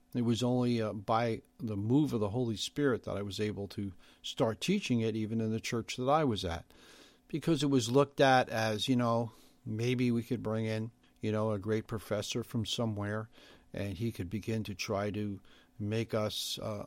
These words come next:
understand, you know, what's really is being said.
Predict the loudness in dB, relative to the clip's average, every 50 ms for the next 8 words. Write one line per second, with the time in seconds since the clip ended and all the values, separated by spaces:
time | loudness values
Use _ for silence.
0 | -6 -2 -2 0 0 -2 -2 -4 -4 -4 -2 -2 0 0 0 0 0 0 -2 -2
1 | -4 -4 -4 -2 0 0 0 -2 -4 -6 -10 -10 -6 -4 -4 -4 -4 -6 -8 -6
2 | -4 -2 -2 0 0 -2 -2 -4 -6 -8 -10 -4 -2 0 2 2 2 0 0 -2
3 | -2 0 0 0 0 -2